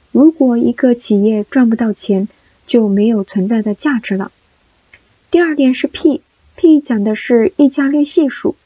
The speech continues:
取决于企业所处的行业地位，这个很关键，就像做投资一样，投的是前三位，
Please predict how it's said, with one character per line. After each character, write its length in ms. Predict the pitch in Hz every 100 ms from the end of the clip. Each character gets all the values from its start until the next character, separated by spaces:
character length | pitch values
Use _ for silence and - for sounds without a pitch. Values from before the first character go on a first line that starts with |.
| _ _ _ _ _ -
取 160 | 240
决 200 | 208 220
于 200 | 233 226
企 200 | 220 -
业 140 | 214 208
所 240 | - 214
处 160 | 220 208
的 220 | 208 202
行 240 | - 202
业 100 | 220
地 220 | 240 311 247
位， 240 | 202 240 _ _ _ -
这 140 | 339
个 180 | 294 269
很 220 | - 190
关 220 | 233 247
键， 240 | 262 254 - _ _ -
就 120 | 349
像 200 | 330 311
做 200 | 320 294
投 260 | 294 214 208
资 200 | - 254
一 180 | 196
样， 180 | 214 208 - _ -
投 200 | - 190
的 180 | 220 208
是 300 | - 202 190
前 240 | - 190
三 220 | 208 269
位， 160 | 294 254